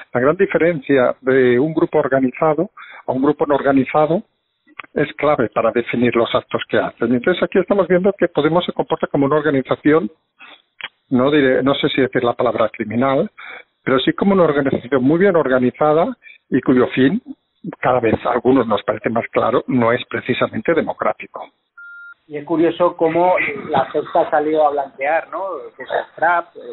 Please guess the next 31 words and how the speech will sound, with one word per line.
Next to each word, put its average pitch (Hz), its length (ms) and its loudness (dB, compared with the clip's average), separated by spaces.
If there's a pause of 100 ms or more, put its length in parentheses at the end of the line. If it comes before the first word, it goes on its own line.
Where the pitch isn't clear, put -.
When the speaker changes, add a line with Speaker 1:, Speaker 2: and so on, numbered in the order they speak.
(160)
Speaker 2:
Isabeni, 170 560 -6
o - 40 -20
sea, 135 160 -4
cómo 160 240 -4
está 180 340 -4
todo 185 140 -2
orquestado. - 600 -4 (880)
Speaker 1:
Sí, 190 120 2
sí, - 120 0
es 156 260 4
que, 180 100 0
es - 220 2
que 196 80 4
es - 120 -2
un, 226 320 4
es - 140 -2
una 214 100 4
organización, 175 580 2
por 165 160 0
eso 202 120 2
te 185 120 0
digo, 170 140 4
es 151 120 0
una 185 100 2
organización 196 720 2 (720)
que 143 100 0
puede 202 240 4
parecer 196 400 2
confusa 190 880 2
y 139 300 6
libre, 185 500 4